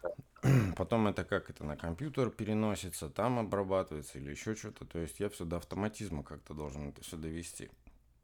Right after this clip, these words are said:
Speaker 2: Понятное дело, что
Speaker 1: Да,
Speaker 2: мне,
Speaker 1: да,
Speaker 2: мне
Speaker 1: чтобы
Speaker 2: это
Speaker 1: это просто
Speaker 2: интересно.
Speaker 1: обработка была ч-, человеческой, да.
Speaker 2: Да.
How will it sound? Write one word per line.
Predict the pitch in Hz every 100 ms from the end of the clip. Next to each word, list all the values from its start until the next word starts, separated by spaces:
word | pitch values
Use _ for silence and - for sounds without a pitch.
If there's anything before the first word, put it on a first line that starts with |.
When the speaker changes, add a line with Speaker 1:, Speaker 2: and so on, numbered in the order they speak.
| _ - -
Speaker 2:
Понятное | 92 120 131 104
дело, | 95 92
что | 80 98
Speaker 1:
Да, |
Speaker 2:
мне, | 113 92
Speaker 1:
да, | 90
Speaker 2:
мне | 92
Speaker 1:
чтобы | 82
Speaker 2:
это | 87
Speaker 1:
это | 87
просто | 110 107
Speaker 2:
интересно. |
Speaker 1:
обработка | 120 113 117 143 -
была | 95 101 107 98 92 - - _ -
ч-, | - - -
человеческой, | - 135 139 113 - - - - - - -
да. | - - - - - - -
Speaker 2:
Да. | 104 98 82